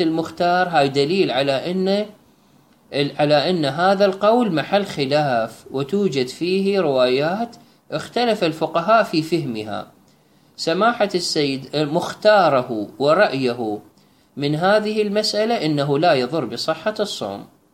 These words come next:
بل هو مكروه كراهة شديدة، بمعنى أن الصائم، يعني مك-، إذ-، بمعنى أن الصائم إذا ارتكبه فقد ارت-، ارتكب الكراهة، والكراهة المراد بها هي المبغوضية.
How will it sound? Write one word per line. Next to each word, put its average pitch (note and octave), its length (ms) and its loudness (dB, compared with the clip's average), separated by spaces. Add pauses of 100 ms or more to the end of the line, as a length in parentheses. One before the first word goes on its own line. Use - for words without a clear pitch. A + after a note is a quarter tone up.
(420)
بل D#3 220 0
هو F3+ 260 4
مكروه F#3 640 0 (140)
كراهة F3+ 440 0
شديدة، B2+ 920 -4 (800)
بمعنى D3 640 -2
أن D#3 160 0
الصائم، D#3 640 0
يعني E3 520 -4
مك-، F3 320 -6 (300)
إذ-، D3 220 -4
بمعنى D#3 480 0
أن D#3 120 0
الصائم F3 480 0
إذا F3 160 0
ارتكبه F#3+ 800 2
فقد F#3+ 340 0
ارت-، D#3 420 -2
ارتكب G#3 500 -2
الكراهة، B2 800 0 (600)
والكراهة G3+ 640 2
المراد F#3 480 0
بها A3 320 0
هي F3+ 140 2
المبغوضية. C#3 1000 0